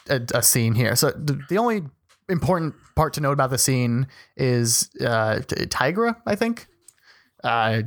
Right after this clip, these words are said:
he starts rattling off how cool Lion-O is, and there's a joke that I assume everyone in the writers' room went bonkers over. He says,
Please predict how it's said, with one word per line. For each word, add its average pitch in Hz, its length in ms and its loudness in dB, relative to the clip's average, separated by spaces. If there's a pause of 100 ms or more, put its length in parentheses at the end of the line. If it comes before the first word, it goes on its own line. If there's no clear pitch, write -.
(160)
he 143 80 0
starts 175 260 0
rattling 170 440 0
off 151 160 2
how 139 120 0
cool 180 440 0
Lion-O 131 400 2
is, 104 240 2
and 107 260 -2 (400)
there's 135 240 0 (140)
a 127 100 0
joke 151 460 -2
that 127 180 0
I 123 60 2
assume 147 280 2
everyone 160 280 0
in 147 80 -2
the 139 60 -2
writers' 127 360 0
room 127 140 2
went 131 180 -2
bonkers 120 360 0
over. 110 460 0
He 131 100 -2
says, 127 400 0